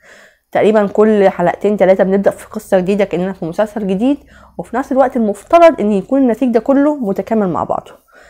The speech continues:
فده بيعمل برضو تشتت للمشاهد.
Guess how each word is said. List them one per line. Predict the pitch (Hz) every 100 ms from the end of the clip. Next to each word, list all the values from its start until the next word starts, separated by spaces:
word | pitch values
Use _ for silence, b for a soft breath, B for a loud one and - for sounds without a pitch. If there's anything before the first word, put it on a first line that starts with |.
| b b b _ -
فده | 185 185 196 214 247
بيعمل | 214 214 233 185
برضو | 170 202
تشتت | 220 - 170 226 233
للمشاهد. | 226 220 143 135